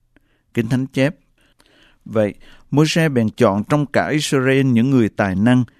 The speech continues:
lập lên trên dân sự, làm trưởng cai trị, hoặc ngàn người, hoặc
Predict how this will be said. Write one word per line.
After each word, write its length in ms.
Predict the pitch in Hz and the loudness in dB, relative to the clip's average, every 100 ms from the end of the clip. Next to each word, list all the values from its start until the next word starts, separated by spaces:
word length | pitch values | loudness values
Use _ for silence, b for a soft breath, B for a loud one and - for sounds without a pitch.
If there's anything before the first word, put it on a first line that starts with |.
| b | b
lập 240 | - 120 - | -2 -2 0
lên 200 | 147 151 | 0 0
trên 360 | - 147 143 | 0 0 0
dân 200 | 135 151 147 | 0 -2 -2
sự, 340 | - 101 73 _ - | -2 -2 -4 _ -6
làm 160 | 113 101 | -4 -2
trưởng 340 | - 104 113 | -2 -4 -4
cai 220 | - 117 | -4 -6
trị, 280 | 110 92 85 b b b b | -4 -6 -8 b b b b
hoặc 180 | - 117 | -4 -2
ngàn 320 | 123 127 123 | 0 2 4
người, 240 | 127 127 113 | 4 2 2
hoặc 220 | 117 113 | 0 -4